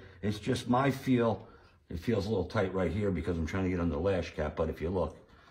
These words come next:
here I'm moving with my fingers. It's not that tight, okay? So remember, exhaust opening, just starting to open, do the intake on that cylinder. As the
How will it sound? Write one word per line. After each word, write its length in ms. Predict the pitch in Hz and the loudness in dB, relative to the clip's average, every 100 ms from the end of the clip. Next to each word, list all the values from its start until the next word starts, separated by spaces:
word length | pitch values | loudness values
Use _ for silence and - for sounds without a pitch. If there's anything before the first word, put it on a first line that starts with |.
| - | -6
here 120 | 92 | -2
I'm 100 | 78 80 | 0 0
moving 160 | 78 | 0
with 100 | 67 | -2
my 80 | 65 | -4
fingers. 360 | - 76 62 - - - | -2 -2 -4 -8 -18 -10
It's 180 | 80 - | -8 -4
not 240 | 76 67 | -2 -2
that 220 | 64 50 - | -4 -4 -2
tight, 260 | 60 - - | -2 -2 -12
okay? 360 | - 78 92 - - - - | -2 0 0 -2 -12 -20 -2
So 160 | 117 | 2
remember, 540 | 117 120 139 131 - - - - - - - - - - - - - - | 4 4 4 4 0 -4 -12 -20 -20 -20 -20 -20 -20 -20 -20 -20 -16 -4
exhaust 640 | 85 92 120 151 190 - - - | -2 2 6 6 6 2 -10 4
opening, 600 | 131 175 175 220 214 202 | 10 12 10 6 8 6
just 200 | - 156 | 6 2
starting 300 | - 160 156 | 8 8 8
to 60 | 127 | 8
open, 500 | 165 180 196 190 - | 6 8 8 8 4
do 160 | 123 156 | 4 4
the 160 | 156 165 | 6 6
intake 360 | 160 127 87 98 | 6 6 4 6
on 140 | 123 | 8
that 220 | 127 131 | 8 6
cylinder. 520 | - 143 135 85 58 - - - - - | 4 4 4 2 -2 -8 -20 -20 -14 4
As 380 | 113 110 95 - - - - | 6 8 4 -6 -14 -20 -2
the 180 | 104 | 0